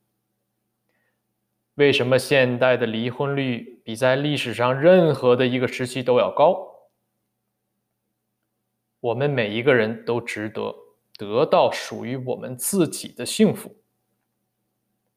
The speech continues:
那为什么我们需要牺牲自己的自信，去换取别人的评价呢？为什么那么多的男人和女人要把自己的择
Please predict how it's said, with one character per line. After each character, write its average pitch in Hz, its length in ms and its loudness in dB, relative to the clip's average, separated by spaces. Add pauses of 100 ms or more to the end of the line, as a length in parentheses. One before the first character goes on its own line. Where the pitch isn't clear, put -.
(120)
那 123 140 -2
为 208 200 6
什 139 160 0
么 131 100 2
我 110 200 0
们 107 120 -6
需 - 220 -6
要 123 100 4
牺 156 320 -6
牲 160 220 0
自 151 160 -8
己 117 140 -12
的 113 100 -10
自 170 240 -6
信， - 460 -6 (880)
去 - 240 -10
换 120 320 2
取 113 220 -10
别 107 400 0
人 131 160 4
的 120 80 0
评 113 260 -8
价 160 180 4
呢？ 131 200 -2 (2250)
为 147 180 2
什 143 160 0
么 135 120 -4
那 143 100 0
么 135 100 -2
多 139 160 2
的 135 100 0
男 117 280 2
人 139 140 -2
和 131 120 -2
女 113 160 -6
人 104 160 -4
要 131 120 0
把 113 180 0
自 147 260 -8
己 107 200 -14
的 147 120 -6
择 - 340 -12